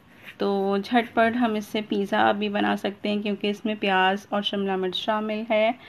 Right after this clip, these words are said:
तो वो भी बना सकते हैं हम अफ्तारी के वक्त। कुछ भी sandwiches या फिर मैं जैसा कि पहले भी बता चुकी हूँ rolls वगैरह, dinner rolls होते हैं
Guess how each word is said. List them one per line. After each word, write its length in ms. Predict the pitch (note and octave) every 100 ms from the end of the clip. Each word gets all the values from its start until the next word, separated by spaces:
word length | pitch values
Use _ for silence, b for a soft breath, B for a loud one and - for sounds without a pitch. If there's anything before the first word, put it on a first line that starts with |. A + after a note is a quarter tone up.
| B B B B B B -
तो 80 | G3+ G3 F#3+ F#3+
वो 160 | F#3+ G3+
भी 120 | G3
बना 280 | G#3 G#3+ G3+
सकते 340 | G#3 G#3+ G#3 G#3+
हैं 280 | G#3 G#3+ G#3+
हम 220 | A3 G#3+ -
अफ्तारी 400 | G#3 - G#3 G3+
के 160 | G3 G#3+
वक्त। 300 | G#3 G#3 G3+
कुछ 280 | C#4+ D4+ -
भी 240 | - C4 B3+
sandwiches 920 | C4+ A#3 A3 A3+ A3+ A3+ A3 A3 A3+ -
या 100 | G#3
फिर 240 | G#3 G#3 G#3
मैं 420 | G3+ G3+ G3 G3+
जैसा 240 | G3 G3
कि 140 | G3 G3+
पहले 340 | G3+ G3 F#3
भी 160 | F#3+ G#3+
बता 300 | A3 G3+ F3+
चुकी 320 | F3+ F#3 F#3+ G3
हूँ 300 | G3 F#3+ F#3+
rolls 420 | F#3 F#3 F#3+ -
वगैरह, 400 | F#3+ F#3 F#3 F#3
dinner 360 | F#3+ F#3 F#3 F#3+
rolls 440 | F#3 F#3 F#3+ -
होते 280 | F#3+ F3+ F#3
हैं 300 | F#3 F#3 G3